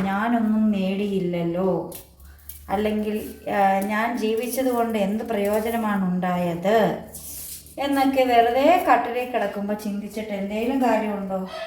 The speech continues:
ഇല്ല. അപ്പോൾ നമ്മൾ ആയിരിക്കുന്ന സമയത്ത് നമ്മൾ എങ്ങനെയാണോ അതേ രീതിയിലൊക്കെ ഹാപ്പിനെസ്സോടു കൂടി സന്തോഷത്തോടു കൂടിയൊക്കെ മുന്നോട്ട് പോകാൻ അങ്ങ് ശ്രമിക്കാം.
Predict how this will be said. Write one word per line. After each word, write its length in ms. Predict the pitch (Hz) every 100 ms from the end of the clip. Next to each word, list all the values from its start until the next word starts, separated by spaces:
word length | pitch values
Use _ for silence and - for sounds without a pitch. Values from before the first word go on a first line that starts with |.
| - - - - -
ഇല്ല. 160 | 208 185 - - - - - - - - _ _ -
അപ്പോൾ 300 | 208 - 294
നമ്മൾ 320 | 294 254 240 240 -
ആയിരിക്കുന്ന 680 | 202 202 220 233 226 262 269 277
സമയത്ത് 580 | 262 233 220 214 - 220 214
നമ്മൾ 260 | 196 196 208
എങ്ങനെയാണോ 680 | 202 185 202 233 220 208 208 277 269
അതേ 180 | 190 220
രീതിയിലൊക്കെ 580 | 226 220 208 196 190 208
ഹാപ്പിനെസ്സോടു 840 | 190 185 - 208 214 214 220 214
കൂടി 320 | 202 190 196 202 - - - - _ -
സന്തോഷത്തോടു 720 | 190 196 202 226 220 220 226
കൂടിയൊക്കെ 440 | 233 226 226 226
മുന്നോട്ട് 440 | 240 240 240 240 247
പോകാൻ 380 | 247 240 240 233
അങ്ങ് 180 | 233 233
ശ്രമിക്കാം. 680 | 226 202 202 - - 185